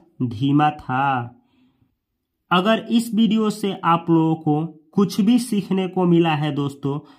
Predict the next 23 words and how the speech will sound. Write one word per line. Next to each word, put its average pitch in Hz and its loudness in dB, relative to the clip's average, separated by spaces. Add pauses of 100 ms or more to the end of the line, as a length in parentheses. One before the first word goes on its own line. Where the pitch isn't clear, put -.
(160)
तो 156 2
प्लीज 175 2
कमेंट 165 0
बॉक्स 175 -2
में 170 0
कमेंट 156 0
करिए 180 -2 (320)
कि 156 4
नेक्स्ट 180 2
वीडियो 175 2
किस 180 -2
वर्ब 160 -4
पे 180 2
लेकर 175 -2
के 180 -6 (140)
आए, 175 0 (500)
और 151 -2 (960)
वीडियो 160 4
के 202 -2
डिस्क्रिप्शन 175 0
बॉक्स 165 -4
में 170 -2 (160)
इस 190 -2